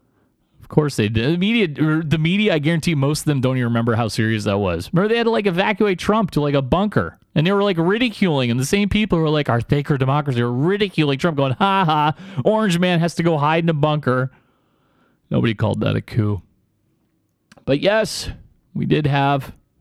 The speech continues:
the January sixth one year. And once again,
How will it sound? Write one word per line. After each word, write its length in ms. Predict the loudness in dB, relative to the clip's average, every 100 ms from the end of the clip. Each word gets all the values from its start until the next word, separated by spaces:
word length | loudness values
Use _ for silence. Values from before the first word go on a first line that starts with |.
| _ -6
the 280 | -2 -2 -4 _ _ _ _ -2
January 440 | 0 2 0 0
sixth 340 | 0 -2 -2 -2
one 280 | 0 0
year. 340 | 0 0 -2 -4 _ _ _ _ _ _ _ _ _
And 640 | -2 0 0 -2 -4 -8 -14 _
once 320 | 0 0 0
again, 460 | -2 -2 -2 -2